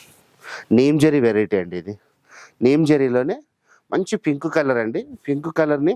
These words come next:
మనం బార్డర్‌లెస్ కాన్సెప్ట్ అండి, చిన్న గోట్ బార్డర్ వస్తుంది ఇలాగా both side. నీమ్ జరీ పళ్ళు, బ్లౌజ్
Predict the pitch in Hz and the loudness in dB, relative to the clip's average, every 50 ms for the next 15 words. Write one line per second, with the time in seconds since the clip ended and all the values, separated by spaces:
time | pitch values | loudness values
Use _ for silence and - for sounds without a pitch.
0 | 226 156 135 135 131 117 117 120 127 139 139 151 160 151 - - - 135 131 123 | -2 -2 -2 -2 -2 0 0 0 0 0 -2 -2 -4 -4 -4 -6 -6 -6 -6 -6
1 | - 117 - - 110 107 117 175 202 - - 131 131 131 113 110 117 117 113 110 | -10 -16 -16 -14 -16 -14 -14 -14 -16 -14 -12 -10 -8 -8 -6 -4 -4 -4 -4 -4
2 | 123 120 113 107 104 104 - - _ 104 104 104 101 95 98 101 101 120 - - | -4 -4 -4 -4 -8 -12 -12 -16 _ -18 -14 -14 -12 -10 -10 -10 -10 -12 -16 -18
3 | _ _ _ _ _ _ - 104 107 98 - - 117 104 104 131 208 - _ _ | _ _ _ _ _ _ -4 -4 -4 -4 -4 -4 -4 -4 -2 -4 -6 -8 _ _
4 | _ _ _ _ - - - - _ _ - 107 107 107 110 101 117 110 104 101 | _ _ _ _ -20 -20 -20 -20 _ _ -2 0 2 2 2 2 2 0 0 -2
5 | - 101 98 98 104 156 226 - _ _ _ _ _ _ _ _ _ _ _ _ | -4 -4 -4 -2 -2 -4 -4 -6 _ _ _ _ _ _ _ _ _ _ _ _
6 | _ _ - - - - - - - _ - 113 113 113 113 113 | _ _ -20 -20 -20 -20 -20 -20 -8 _ 2 2 2 2 2 2